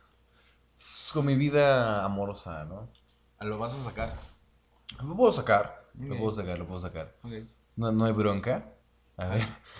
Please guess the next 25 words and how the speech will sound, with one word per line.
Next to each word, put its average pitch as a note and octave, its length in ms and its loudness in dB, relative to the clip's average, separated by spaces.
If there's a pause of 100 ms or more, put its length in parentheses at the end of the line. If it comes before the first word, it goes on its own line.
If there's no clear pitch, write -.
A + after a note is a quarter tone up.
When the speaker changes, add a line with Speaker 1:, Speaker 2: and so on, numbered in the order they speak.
(120)
Speaker 2:
Jalo. A2+ 380 -8
Speaker 1:
Yo D3+ 400 4
hice F3 260 0
lo B2 100 -2
que - 100 -10
pude. A#2+ 560 -4 (380)
Ya A#2+ 240 4
si C3 120 2
no B2 100 4
se A#2+ 120 0
pudo, G#2+ 340 -4
pues F#2 180 -10
a F#2+ 80 -4
la E2+ 140 -4
mierda, G2+ 320 -2
no G#2+ 100 -6
hay F#2 80 -4
bronca. F#2 380 -6
Speaker 2:
Creo E3+ 180 -8
que F#3+ 180 -2
podemos C#3+ 320 -6
arrancar G#2+ 360 -6
con G#2 160 -8
eso, F2 160 -14
güey. E2+ 160 -12